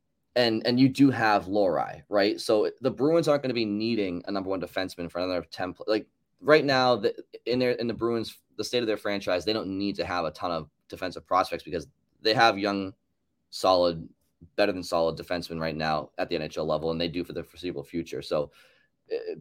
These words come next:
beyond Lohrei, it's good to have those assurances you were mentioning, Scott, the guys with N H L experience. But unlike the center ice position, where it's kind of like,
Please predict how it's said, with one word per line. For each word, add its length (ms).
beyond 420
Lohrei, 580
it's 160
good 160
to 60
have 260
those 140
assurances 480
you 80
were 40
mentioning, 300
Scott, 240
the 60
guys 180
with 100
N 80
H 120
L 80
experience. 500
But 280
unlike 400
the 80
center 240
ice 120
position, 460
where 80
it's 100
kind 200
of 80
like, 260